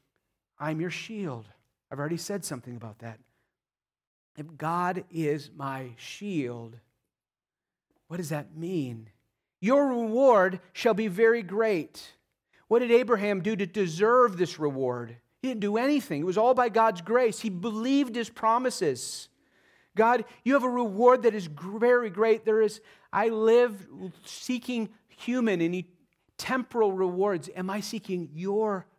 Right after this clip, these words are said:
reward?" Select a method, something like that. Just slowly work through. I always find it helpful to take some type of notebook, this is a bigger one, and write it out, and then just start journaling with it,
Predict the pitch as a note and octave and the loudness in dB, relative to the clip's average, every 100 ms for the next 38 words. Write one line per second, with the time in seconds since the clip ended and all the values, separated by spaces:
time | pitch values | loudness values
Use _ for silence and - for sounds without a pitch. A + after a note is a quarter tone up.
0 | _ C#3 C#3+ C#3+ E3+ E3+ C3 A2+ G#2 - | _ -6 -4 -2 -2 -2 -4 -8 -18 -20
1 | _ _ _ _ _ _ - - E3+ F3 | _ _ _ _ _ _ -18 -8 -6 -6
2 | F3 G3+ F#3+ D3+ - A#2+ A#2+ - F#3+ F#3 | -4 -4 -4 -6 -8 -20 -20 -10 -10 -6
3 | G#3 G3 F#3+ E3 D3 F3 - - _ - | -4 -4 -4 -6 -6 -10 -16 -20 _ -16
4 | - G#3+ A3+ A#3 G#3 D#3 E3 G3 F#3+ G#3 | -10 -2 2 4 4 2 2 0 0 0
5 | G3+ G3+ A#3 - G3+ A3+ A#3+ - G#3 F#3+ | 0 2 0 0 2 2 2 0 0 2
6 | F#3+ - _ _ _ _ _ _ _ _ | 0 -2 _ _ _ _ _ _ _ _
7 | _ _ _ _ _ _ - A3 G#3+ A#3+ | _ _ _ _ _ _ -2 0 0 0
8 | G#3 - G3+ G3 - - - - G3+ G#3 | 0 0 -2 -2 -6 -20 -10 -6 -4 -2
9 | G3+ G3 E3 D#3+ D#3+ D3 F3 D#3+ C#3+ G3+ | -2 -2 0 0 0 -4 -4 -4 0 2
10 | F#3 D3+ C#3 D3+ F3 - D#3 D3+ D#3 F#3+ | 2 0 0 -2 -2 -4 -4 -4 0 0
11 | A3+ A3+ G3+ - D#3+ D3+ F3 - - _ | 0 0 0 2 2 2 0 -10 -20 _
12 | _ - E3+ G#3 A#3 G#3+ - - G#3 G3+ | _ -4 0 0 0 -2 -2 0 2 0
13 | C#3+ F3+ G3+ A3 G#3+ G#3 G#3 G#3+ G#3 | -2 0 0 0 0 0 2 0 0